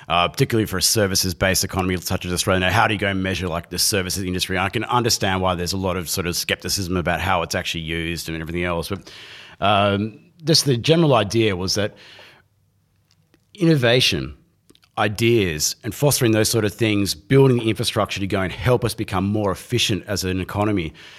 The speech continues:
uh, just seems to have been lacking in the last few years. And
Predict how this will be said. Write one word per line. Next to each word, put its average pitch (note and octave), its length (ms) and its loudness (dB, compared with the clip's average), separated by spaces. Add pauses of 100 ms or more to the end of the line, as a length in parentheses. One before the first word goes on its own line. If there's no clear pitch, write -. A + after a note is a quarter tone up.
(180)
uh, F#2 420 2
just C3 320 2
seems A2 260 0
to G#2 60 -4
have F2 100 -4
been F#2 240 0
lacking F#2 400 0
in F2 80 -4
the F#2 80 -2
last F2+ 300 0
few F#2 100 -2
years. F2 320 -2
And F#2 180 -4